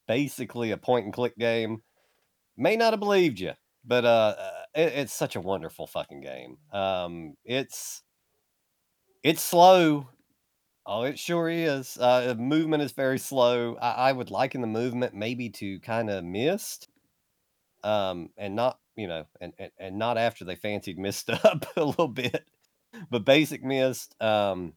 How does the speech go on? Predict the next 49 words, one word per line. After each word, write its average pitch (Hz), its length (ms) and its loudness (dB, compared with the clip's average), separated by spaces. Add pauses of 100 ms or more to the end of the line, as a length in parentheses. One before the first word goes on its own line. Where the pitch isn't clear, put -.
(160)
yeah, 233 140 2
I, 180 380 2
I, 311 40 -4 (120)
I - 20 -8
thought 392 180 -4
it 392 40 -4
was 285 80 -4
a 214 40 -8
really 185 180 -2
fun 165 220 0
game. 139 380 -4
Uh, 113 240 0
it 131 120 -4
had 147 200 4
a, 123 380 -2 (540)
honestly, 143 600 4
in, 123 140 0
in, 113 380 -4
in 120 120 -4
all 127 140 4
sincerity, 113 600 -6
like, 90 160 -6
a, 82 320 -16
a 95 100 -10 (140)
pretty 170 200 -8
good 131 260 -4
sense 123 320 -8
of 101 80 -10
exploration 113 800 -6
to 175 220 -8
it. - 140 -12
It, 98 140 -10
it 113 180 -10
kinda 113 240 -2
felt 120 260 0
like - 220 -4
you 113 140 -6
were 98 140 -4
exploring 117 720 -2
the, 98 340 -2 (500)
the 101 80 -8
movie 113 320 -2
sets, - 640 -2 (200)
especially 117 480 -4
when 104 180 -4
you 107 120 -2
were, 95 260 -4
were 90 260 -10
in, 120 480 0